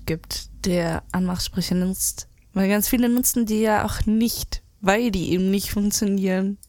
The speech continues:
Oder ob das einfach so Leute sind, die richtig verzweifelt sind, so, „Ah, ich hole mir jetzt Tipps zum Dating aus dem Internet“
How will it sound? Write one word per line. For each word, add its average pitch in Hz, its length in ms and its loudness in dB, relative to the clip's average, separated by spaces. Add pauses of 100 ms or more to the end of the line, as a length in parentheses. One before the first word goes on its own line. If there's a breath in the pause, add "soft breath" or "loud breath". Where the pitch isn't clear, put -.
(140)
Oder 190 220 2
ob 190 80 -2
das 208 160 0
einfach 202 220 0
so 208 80 2
Leute 202 260 2
sind, 196 340 0
die 196 220 2
richtig 202 360 0
verzweifelt 196 640 0
sind, 190 180 0
so, 196 140 0
„Ah, 269 460 2
ich 254 180 -2
hole 254 180 2
mir 220 140 2
jetzt 208 320 -2
Tipps - 260 -4
zum 214 260 0
Dating 233 540 0
aus 208 140 0
dem 233 120 0
Internet“ 226 920 0